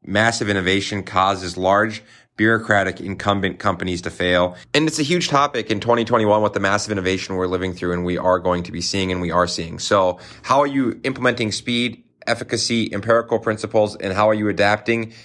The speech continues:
and how are you implementing feedback loops so that you can then listen and communicate with your customers on a more regular basis, meeting their wants, needs, and desires of today, but also tomorrow?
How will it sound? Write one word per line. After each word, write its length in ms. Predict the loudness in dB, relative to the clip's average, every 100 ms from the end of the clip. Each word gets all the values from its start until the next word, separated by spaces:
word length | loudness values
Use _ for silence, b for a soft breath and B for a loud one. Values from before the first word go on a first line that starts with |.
| B
and 120 | -6
how 180 | 2 4
are 40 |
you 140 | 4 0
implementing 380 | -2 -2 -2 -4
feedback 500 | -4 0 2 0 0
loops 260 | -2 -2
so 140 | -4 -2
that 100 | -2
you 100 | -4
can 220 | -6 0
then 360 | 2 2 0 -10 B 0
listen 360 | 0 2 0
and 100 | 0
communicate 400 | -2 -2 0 -2
with 100 | -2
your 100 | -4
customers 440 | 0 0 0 -2 0
on 80 |
a 60 | 2
more 180 | 2 2
regular 320 | 2 0 -2
basis, 480 | 0 -2 -2 -8 -4
meeting 260 | 0 0
their 140 | 2 2
wants, 320 | 4 2 -2
needs, 180 | -6 -4
and 80 | -4
desires 420 | 0 2 2 0
of 100 | -4
today, 260 | 0 2
but 120 | 2 2
also 280 | 2 0
tomorrow? 520 | -8 -4 -4 -4 -8